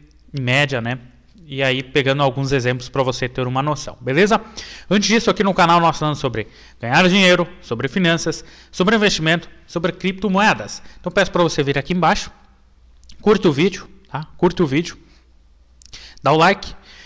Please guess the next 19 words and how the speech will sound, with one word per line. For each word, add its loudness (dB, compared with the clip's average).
se -2
inscreva 4
no 6
canal, 2
ative 0
o 0
sininho -2
também 2
pra 0
você 0
receber -2
notificação -2
quando -2
sair 0
vídeo -4
novo, 2
saindo -2
vídeo -2
aí, -2